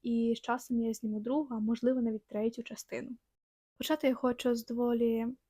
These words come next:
вузьконаправленого жанрового видавництва, це видавництво «Контур». І вони видають саме філософію, класику і сучасну українською мовою.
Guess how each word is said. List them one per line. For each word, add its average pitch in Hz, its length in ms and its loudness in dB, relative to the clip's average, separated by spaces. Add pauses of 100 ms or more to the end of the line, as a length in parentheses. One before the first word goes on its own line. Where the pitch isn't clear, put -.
(260)
вузьконаправленого 247 1160 2
жанрового 220 480 2
видавництва, 226 580 -2
це 240 280 -2
видавництво 220 540 -2
«Контур». 247 560 -2 (1000)
І 269 240 6
вони 262 200 4
видають 262 540 0
саме 233 400 0
філософію, 240 840 -2
класику 233 800 -4
і 226 380 0
сучасну 233 720 -6
українською 247 580 0
мовою. 220 400 -2